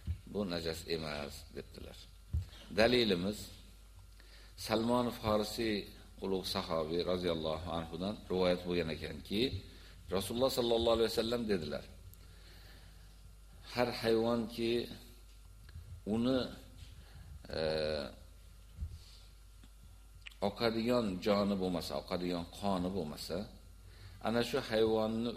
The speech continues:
o'limi, masalan, suvda o'ladigan bo'lsa, o'ligi suvga tushib qoladigan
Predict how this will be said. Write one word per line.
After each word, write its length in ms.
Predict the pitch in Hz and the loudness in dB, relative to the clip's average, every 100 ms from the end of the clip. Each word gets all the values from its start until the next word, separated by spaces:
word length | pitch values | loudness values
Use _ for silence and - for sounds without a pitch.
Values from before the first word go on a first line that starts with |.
| 107 | 4
o'limi, 420 | 101 92 92 117 135 - - - - - - - - | 6 4 2 0 -4 -12 -18 -18 -20 -20 -20 -20 -12
masalan, 420 | 80 85 90 92 | -8 -2 0 0
suvda 400 | 92 - 127 113 | -2 -2 0 4
o'ladigan 560 | 107 101 95 87 85 80 | 6 6 4 2 0 0
bo'lsa, 220 | 78 80 110 | -4 -4 -2
o'ligi 400 | 87 107 107 101 | 2 4 4 2
suvga 260 | 92 92 85 | 0 -2 -2
tushib 200 | - - | -4 -6
qoladigan 440 | - 80 73 80 | -2 -2 0 -2